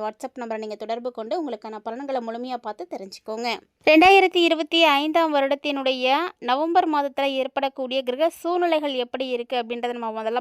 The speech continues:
பார்த்துடலாம். இந்த கிரக சூழ்நிலைகளுடைய அடிப்படையில தான் என்ன மாதிரியான பலன்களானது, அ, மேசராசிக்காரர்களுக்கு கிடைக்க போகுது அப்படின்றதையும் நம்ம வந்து பார்க்க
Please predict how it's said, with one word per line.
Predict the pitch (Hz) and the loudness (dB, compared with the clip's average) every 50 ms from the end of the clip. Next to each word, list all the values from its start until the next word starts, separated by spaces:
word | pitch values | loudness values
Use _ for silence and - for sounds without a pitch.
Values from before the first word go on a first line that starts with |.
| 247 - 233 | -2 -2 -2
பார்த்துடலாம். | 220 220 - 247 226 226 220 220 254 330 - | -2 -2 -2 -4 -6 -4 -4 -4 -4 -4 -6
இந்த | - 247 240 | -8 -8 -8
கிரக | 233 247 247 269 330 339 - | -6 -6 -4 -4 -4 -4 -4
சூழ்நிலைகளுடைய | 320 320 320 320 311 311 302 285 277 277 269 269 254 240 | -6 -6 -4 -4 -2 -2 -2 -2 -2 -2 -4 -4 -4 -4
அடிப்படையில | 208 285 311 - - 311 277 277 277 269 269 262 | -6 -6 -6 -6 -4 -2 -2 -2 -2 -2 -2 -2
தான் | 262 277 427 - _ _ _ _ _ _ _ _ | -4 -4 -6 -6 _ _ _ _ _ _ _ _
என்ன | - 285 302 330 381 | -2 0 0 2 2
மாதிரியான | 381 370 349 339 330 320 311 302 277 | 2 2 2 2 2 0 -2 -2 -2
பலன்களானது, | - 277 277 294 302 302 302 285 269 269 269 247 262 320 370 415 - - - | -2 -2 -2 -2 -4 -2 -2 -2 -2 -2 -4 -4 -2 -2 -2 -4 -6 -8 -6
அ, | 254 254 247 247 | -4 -2 -2 -2
மேசராசிக்காரர்களுக்கு | 254 254 262 277 277 294 277 269 262 - 269 - 254 254 247 247 247 254 247 262 254 - | -2 -2 -4 -4 -2 -2 -2 -2 -2 -4 -4 -2 -2 -2 -2 -2 -4 -6 -10 -12 -8 -6
கிடைக்க | 254 247 269 285 - 311 | -4 -4 -4 -4 -6 -8
போகுது | 277 - 262 254 247 247 247 240 | -6 -6 -6 -6 -4 -4 -4 -4
அப்படின்றதையும் | 233 226 240 240 233 233 233 247 254 247 | -4 -4 -6 -10 -10 -8 -10 -10 -10 -10
நம்ம | 233 | -10
வந்து | 226 220 220 240 - | -10 -10 -12 -10 -6
பார்க்க | - 220 214 214 - | -4 -4 -4 -4 -6